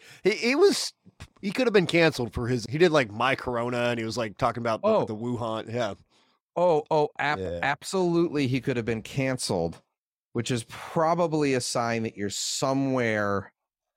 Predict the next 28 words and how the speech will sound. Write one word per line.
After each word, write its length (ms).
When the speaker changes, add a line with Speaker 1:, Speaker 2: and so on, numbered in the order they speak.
Speaker 2:
It's 140
not 200
that 120
hard 180
to 40
get 180
canceled 460
anymore, 480
so 320
I'm 120
not 200
sure 160
Speaker 1:
Yeah. 80
Speaker 2:
if 40
that's 220
necessarily 600
a 80
bad 340
thing 260
that 120
he 120
could 200
be 160
on 180
the 160
edge. 320
You 140
can, 180